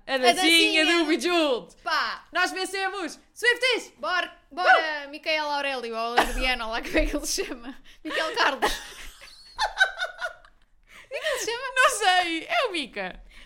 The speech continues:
Speaker 2: É o Micael Aurélio Carlos.
Speaker 1: Eu vi a carinha dele.
Speaker 2: Yeah, ele, tipo,
Speaker 1: Ah, a sério,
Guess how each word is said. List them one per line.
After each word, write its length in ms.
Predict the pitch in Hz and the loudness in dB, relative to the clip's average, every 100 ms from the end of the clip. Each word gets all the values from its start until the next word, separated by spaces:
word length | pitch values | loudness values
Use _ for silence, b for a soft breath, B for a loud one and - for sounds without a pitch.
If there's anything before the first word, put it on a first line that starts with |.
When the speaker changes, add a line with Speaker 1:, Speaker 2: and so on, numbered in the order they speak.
| - | -12
Speaker 2:
É 200 | 571 554 | -8 -8
o 160 | 523 | -8
Micael 360 | 466 - 247 226 | -12 -10 -10 -10
Aurélio 640 | 214 202 - 202 202 185 | -12 -10 -10 -10 -12 -16
Carlos. 360 | - 170 - - - B B 571 | -14 -14 -14 -16 -12 B B 0
Speaker 1:
Eu 320 | 571 539 508 | 0 0 -6
vi 60 | |
a 60 | 440 | -2
carinha 340 | 466 427 440 | 0 0 0
dele. 140 | 392 392 | 0 2
Speaker 2:
Yeah, 320 | 403 508 554 | 2 2 4
ele, 340 | 403 539 523 587 | 6 6 2 -12
tipo, 140 | - - 1047 | -16 -6 0
Speaker 1:
Ah, 180 | 1077 605 | 0 -2
a 60 | |
sério, 420 | 294 294 269 247 | -2 -2 -2 -8